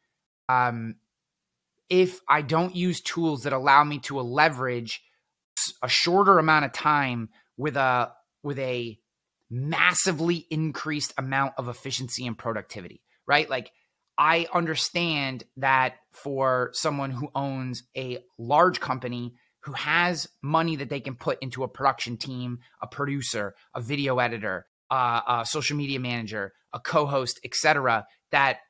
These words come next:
producing content and sharing those ideas and, and spreading them in a meaningful and professional way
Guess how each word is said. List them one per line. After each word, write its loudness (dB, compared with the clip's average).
producing -2
content 0
and -10
sharing -2
those -6
ideas -4
and, -8
and -10
spreading 0
them -4
in -8
a -6
meaningful -2
and -10
professional -2
way 4